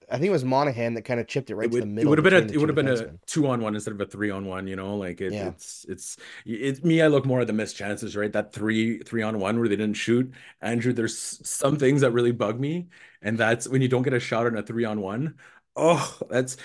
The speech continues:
Speaker 2: there should be some sort of punishment, special punishment, like, not too harsh. Um, did you ever watch Y T V way back in the, the before four time? There was a show called You Can't Do That on Television, and they get slimed.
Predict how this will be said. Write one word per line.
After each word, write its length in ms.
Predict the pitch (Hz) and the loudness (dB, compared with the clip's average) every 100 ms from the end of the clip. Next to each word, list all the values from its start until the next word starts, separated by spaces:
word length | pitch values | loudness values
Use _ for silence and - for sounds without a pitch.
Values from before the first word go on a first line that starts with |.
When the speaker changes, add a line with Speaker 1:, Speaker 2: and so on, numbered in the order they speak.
| - - | -6 2
Speaker 2:
there 120 | 139 | 4
should 180 | 156 165 | 4 4
be 80 | 180 | 4
some 200 | 170 156 | 4 2
sort 180 | 143 | 2
of 80 | 127 | 0
punishment, 500 | 117 113 117 107 95 | 0 -2 -2 -4 -8
special 300 | - 104 113 | -4 -4 -4
punishment, 460 | 104 104 113 - 101 | -2 0 0 -2 -2
like, 120 | 127 | 0
not 240 | 147 165 - | 2 2 2
too 160 | 131 | 0
harsh. 420 | 123 170 190 - - _ _ _ _ - | 2 0 -2 -8 -14 _ _ _ _ -8
Um, 500 | 104 107 104 104 - 127 | -2 0 0 -4 -8 -8
did 240 | 123 127 | -4 0
you 80 | 139 | 0
ever 180 | 143 170 | 2 4
watch 240 | 131 135 | 4 2
Y 200 | 120 107 127 | 0 -2 -2
T 200 | 123 110 | -2 -2
V 240 | 110 135 | -2 -2
way 160 | 120 110 | 0 -2
back 340 | 107 110 127 | -2 -2 0
in 120 | 127 | 2
the, 320 | 120 104 104 - - | 2 0 -2 -10 -8
the 120 | 123 | -6
before 460 | 113 107 104 107 | -4 -4 -2 0
four 220 | 120 113 120 | 0 0 0
time? 380 | 139 147 156 143 _ _ _ _ | 0 -2 -6 -10 _ _ _ _
There 100 | - | -2
was 120 | 117 117 | 0 0
a 60 | |
show 240 | 113 123 120 | 2 4 4
called 320 | 120 113 104 | 2 0 -2
You 100 | 104 | -4
Can't 220 | 120 107 | -4 -4
Do 100 | 113 | -2
That 120 | 113 | -2
on 100 | 110 | -2
Television, 440 | 98 104 120 123 139 | -4 -2 -2 -2 -2
and 140 | 110 | -2
they 80 | 113 | -2
get 180 | 107 - | -4 -6
slimed. 600 | - 98 104 147 156 | -6 -4 -2 -2 -4